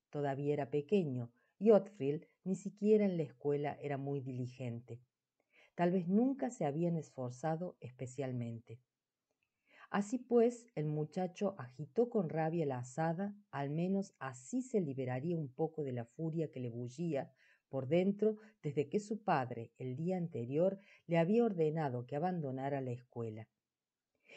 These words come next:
Y eso que él no se oponía a trabajar. Era muy consciente de cuánto necesitaba la familia ese dinero. Pero esas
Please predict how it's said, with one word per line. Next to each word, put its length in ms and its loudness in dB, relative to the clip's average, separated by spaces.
Y 160 6
eso 240 2
que 220 4
él 180 2
no 240 4
se 160 -2
oponía 440 2
a 40 -6
trabajar. 640 0
Era 180 10
muy 320 6
consciente 760 0
de 160 0
cuánto 420 2
necesitaba 720 -2
la 100 0
familia 680 -2
ese 280 -4
dinero. 540 -6
Pero 140 0
esas 260 -8